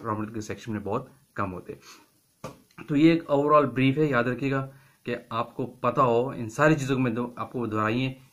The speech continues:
इनके बारे में अवेयरनेस आपको लाजमी हो। और फिर मैंने ये कहा कि कौन कौन से आप काम करते हैं वो भी मैंने साथ में आपको बताएं, तो किस लेवल पे आप काम करते हैं वो भी very इंपॉर्टेंट चीज़ें हैं। जब आप किसी, आ, फार्मास्यूटिकल इंडस्ट्रीज के रॉ मटेरियल के सेक्शन में काम करते हैं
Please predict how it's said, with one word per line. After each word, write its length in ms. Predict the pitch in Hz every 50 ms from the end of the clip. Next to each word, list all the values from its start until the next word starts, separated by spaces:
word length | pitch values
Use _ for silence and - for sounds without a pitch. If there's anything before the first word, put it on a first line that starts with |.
| -
इनके 260 | 117 113 107 107 131
बारे 200 | 110 113 113 117
में 100 | 120 120
अवेयरनेस 500 | - 113 98 101 107 107 110 120 127 127 -
आपको 240 | 110 110 - - 117
लाजमी 400 | 104 95 104 104 107 101 151 139
हो। 80 | 143 151
और 260 | - - 113 110 -
फिर 100 | - 131
मैंने 220 | 135 143 135 135 135
ये 80 | 135
कहा 160 | 131 120 113 120 - - - - _
कि 100 | - 131
कौन 320 | - - - 131 135 139 131
कौन 120 | 135 127
से 140 | 120 - 131
आप 160 | 113 110 -
काम 240 | - 113 113 117 117
करते 300 | 113 113 104 107 - 120
हैं 220 | 120 120 120 - - _ -
वो 100 | 117 131
भी 80 | 131 127
मैंने 220 | 117 113 110 110
साथ 260 | 107 - 107 104 104
में 100 | 117 110 101
आपको 180 | 98 - 107
बताएं, 260 | 101 95 104 101 107 107 - - _ _ -
तो 100 | - 110 101 - -
किस 260 | - 175 165 - - 135
लेवल 340 | 117 107 113 135 160 170
पे 120 | 165 165 147
आप 140 | 135 - -
काम 180 | 139 127 123 120
करते 280 | 123 117 113 - 139
हैं 280 | 135 135 135 - - _ -
वो 80 | 123 127
भी 80 | 123 107
very 200 | 104 98 110 - - - -
इंपॉर्टेंट 480 | 117 104 104 - 107 98 98 98 95 -
चीज़ें 300 | 156 156 135 123 120 117
हैं। 200 | 120 131 - -
जब 120 | 123 113
आप 120 | 120 117 -
किसी, 300 | 131 117 - 131 117 113 - - - _ _ -
आ, 240 | 113 110 107 107 107 107 - - - 110 107 - _ _ -
फार्मास्यूटिकल 440 | - 117 110 113 110 - 143 156 143
इंडस्ट्रीज 400 | 139 127 123 120 - - 123 120
के 140 | - - 117
रॉ 220 | 107 98 117 131
मटेरियल 240 | 160 180 170 160 143
के 60 | 139
सेक्शन 280 | 131 - 131 - - 131
में 120 | 123 120 110
काम 180 | 110 113 110
करते 280 | 107 113 107 107 - 131
हैं 160 | 131 127 -